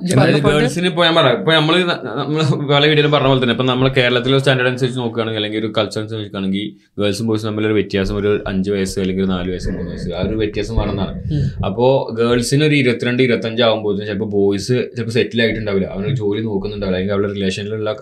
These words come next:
Speaker 2: അവരുടെ പാർട്ട്ണർ ജോലി നോക്കി എന്തെങ്കിലും ആയിട്ടുണ്ടാവുള്ളൂ. അപ്പൊ അവർക്ക് വീട്ടിൽ പ്രഷർ കൂടും.
Speaker 1: ഉം.
Speaker 2: അപ്പൊ നമ്മൾ already നമ്മളെ, ഏ, വീട്ടുകാരെ ചെലവിൽ നിൽക്കുന്ന സമയത്ത് നമുക്കൊരു പെണ്ണിനെ കൂടി വിളിച്ചിറക്കി കൊണ്ടുവരാനോ അല്ലെങ്കിൽ അവളെ ചെലവും കൂടി നോക്കാനോ സാധിക്കൂല.
Speaker 1: ഉം.
Speaker 2: മനസ്സിലായില്ലേ?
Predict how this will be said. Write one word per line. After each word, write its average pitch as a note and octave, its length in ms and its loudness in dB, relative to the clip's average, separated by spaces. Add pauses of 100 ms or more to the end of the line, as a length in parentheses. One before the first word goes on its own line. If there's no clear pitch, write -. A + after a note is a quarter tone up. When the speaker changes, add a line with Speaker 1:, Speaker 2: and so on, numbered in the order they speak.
Speaker 2:
അവരുടെ G2 380 -4 (380)
പാർട്ട്ണർ G2+ 380 0
ജോലി G#2 340 2
നോക്കി G#2 260 -4
എന്തെങ്കിലും G2 180 0
ആയിട്ടുണ്ടാവുള്ളൂ. F#2+ 460 0
അപ്പൊ A2+ 140 -6
അവർക്ക് G#2+ 180 -4
വീട്ടിൽ G#2 300 -4
പ്രഷർ G2+ 280 -6
കൂടും. G2+ 640 -4
Speaker 1:
ഉം. C3 120 -4
Speaker 2:
അപ്പൊ G2+ 140 0
നമ്മൾ G2 280 4
already B2+ 400 4
നമ്മളെ, C#3 240 4
ഏ, B2 760 4
വീട്ടുകാരെ A#2+ 320 4
ചെലവിൽ A#2 320 4
നിൽക്കുന്ന A#2 260 0
സമയത്ത് A2+ 280 -2
നമുക്കൊരു A2 320 0
പെണ്ണിനെ G#2+ 320 0
കൂടി G#2+ 140 -4
വിളിച്ചിറക്കി G2+ 440 -6
കൊണ്ടുവരാനോ F#2+ 580 -2
അല്ലെങ്കിൽ F#2+ 360 -2
അവളെ F#2+ 180 -2
ചെലവും F#2 280 0
കൂടി F#2+ 140 -4
നോക്കാനോ F#2 380 -6
സാധിക്കൂല. E2+ 440 -6 (380)
Speaker 1:
ഉം. B2+ 140 -6
Speaker 2:
മനസ്സിലായില്ലേ? F#2 380 -8